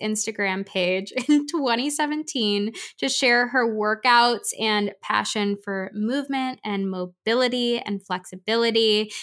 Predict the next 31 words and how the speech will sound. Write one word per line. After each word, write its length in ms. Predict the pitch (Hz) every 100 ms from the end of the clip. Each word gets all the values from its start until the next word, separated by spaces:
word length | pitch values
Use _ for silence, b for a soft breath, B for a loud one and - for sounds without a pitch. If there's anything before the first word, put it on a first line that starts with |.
| B
and 140 | 220 226
has 200 | 233 220
now 200 | 208 226
grown 240 | 233 233
her 100 | 233
page 400 | 226 196 196 196
to 100 | -
over 540 | - 196 196 190 190 -
two 180 | - 202
hundred 300 | 196 190 185
and 100 | 185
seventy 360 | 180 175 180 -
K. 360 | - 139 101 B B
So 500 | - - 269 240 - -
today 720 | - 277 214 - 254 269 226 196
we're 200 | 220 269
gonna 100 | 330
talk 300 | - 220 226
about 340 | 214 202 -
not 380 | 220 214 240 294 214
only 520 | 220 220 208 208 202
this 260 | 208 190 -
perfectionism 800 | - 233 214 - 233 214 208 202
mindset 540 | 180 185 185 175 170
and 160 | 202 208
getting 340 | - 247 240
stuck 520 | 233 - - 208 208 214
in 240 | - 208 190
that 320 | 185 185 180 - -
struggle 840 | - - - - 190 190 190 196
bus 320 | 190 180 185